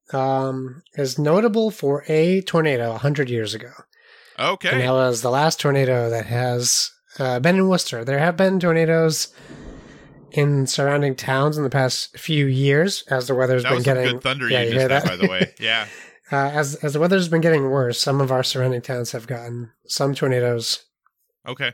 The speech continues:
Speaker 1: in the past few years. Um, but I would say only, like, two have touched down.
Speaker 2: Okay.
Speaker 1: Um,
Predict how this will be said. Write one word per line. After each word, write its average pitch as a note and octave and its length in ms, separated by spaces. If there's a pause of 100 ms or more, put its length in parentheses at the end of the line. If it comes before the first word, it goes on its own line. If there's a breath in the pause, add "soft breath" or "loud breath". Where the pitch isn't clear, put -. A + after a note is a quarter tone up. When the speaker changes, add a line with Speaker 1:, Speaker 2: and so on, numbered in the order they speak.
(120)
Speaker 1:
in C#3 60
the C3 100
past C3+ 380
few C3+ 200
years. B2+ 500 (380 loud breath)
Um, B2+ 340
but B2+ 120
I C#3+ 80
would D#3 120
say D3+ 200
only, C#3+ 200
like, C3+ 240
two C#3 320
have B2 120
touched - 320
down. A2+ 240 (720 loud breath)
Speaker 2:
Okay. C#3 260
Speaker 1:
Um, A#2 440